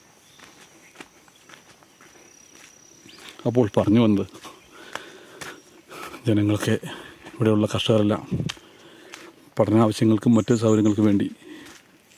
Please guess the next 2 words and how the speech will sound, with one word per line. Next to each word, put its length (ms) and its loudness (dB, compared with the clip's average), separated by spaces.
കുടിയിറങ്ങി. 440 0
വളരെ 220 -2